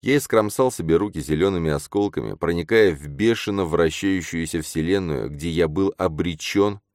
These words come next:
пока не сделалось слишком поздно, страдать от постоянных сомнений по поводу того, зачем я нужен. В ванной комнате с белыми плитками, рядом с бельевой корзиной, мать намазала меня меркурохромом,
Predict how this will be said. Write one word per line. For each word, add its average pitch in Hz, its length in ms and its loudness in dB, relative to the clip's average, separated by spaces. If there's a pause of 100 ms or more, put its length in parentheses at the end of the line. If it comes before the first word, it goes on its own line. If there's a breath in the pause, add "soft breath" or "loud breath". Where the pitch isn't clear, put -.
(120)
пока 80 280 0
не 98 120 0
сделалось 82 580 0
слишком 78 440 -6
поздно, 64 600 -4
страдать 76 460 -2
от 80 140 -4
постоянных 80 560 -2
сомнений 82 420 -4
по 76 160 -4
поводу 80 380 -2
того, 80 440 0 (220)
зачем 73 800 -4
я 69 160 -2
нужен. 60 440 -10 (760)
В 85 120 -4
ванной 147 260 6
комнате 135 400 2
с 82 120 -4
белыми 107 440 4
плитками, 90 640 -2
рядом 113 280 4
с 87 80 -8
бельевой 104 440 2
корзиной, 98 540 2
мать 110 280 0
намазала 98 540 2
меня 95 440 0
меркурохромом, 95 1160 2